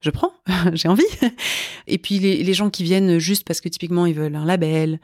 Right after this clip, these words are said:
ou ils veulent un tampon, mais après, derrière, euh, pas de plan d'action, ça se voit un peu quand même, du coup, directement, puisqu'ils sont peu intéressés dans la réalisation et ils restent très focalisés sur, euh, la communication et l'affichage.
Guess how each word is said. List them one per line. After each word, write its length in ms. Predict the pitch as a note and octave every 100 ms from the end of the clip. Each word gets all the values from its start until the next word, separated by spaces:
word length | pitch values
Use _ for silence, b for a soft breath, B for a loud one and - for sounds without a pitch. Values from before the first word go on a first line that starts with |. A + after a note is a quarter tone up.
| B B -
ou 140 | E3
ils 120 | E3
veulent 160 | D3+ D3+
un 100 | D3+
tampon, 600 | D#3 G#3+ - E3+ E3+ E3+
mais 160 | D#3+ D#3
après, 200 | - E3+
derrière, 560 | E3 D#3 E3 E3 D#3+
euh, 240 | D#3 D#3+ D#3+ - B B
pas 100 | E3+
de 60 | -
plan 140 | F3
d'action, 400 | E3+ - G#3 G#3 _ _ _ _ _ _ -
ça 120 | E3
se 80 | D3
voit 140 | E3
un 100 | D#3
peu 160 | D3+ D3
quand 100 | E3
même, 540 | D3+ D3+ D3+ D3 D3 C#3+
du 80 | F3+
coup, 140 | -
directement, 560 | D#3+ D#3+ D#3+ D#3+ F3 D3
puisqu'ils 280 | - - F3
sont 200 | - F3 - -
peu 160 | - G#3+
intéressés 420 | F#3+ F#3 F3 F#3+
dans 140 | F3
la 100 | D#3
réalisation 640 | D3+ D3+ F3 E3+ D#3 - A#3+ - _
et 80 | -
ils 140 | D#3+ D#3
restent 320 | E3+ - -
très 160 | - F#3+
focalisés 580 | F#3 F3 E3 E3 F3
sur, 380 | F#3+ - E3 E3+
euh, 100 | D#3+
la 120 | -
communication 480 | - E3+ D#3 D#3+ - _ B B B
et 160 | - D#3
l'affichage. 760 | D3 D#3 - E3 E3+ F3+ -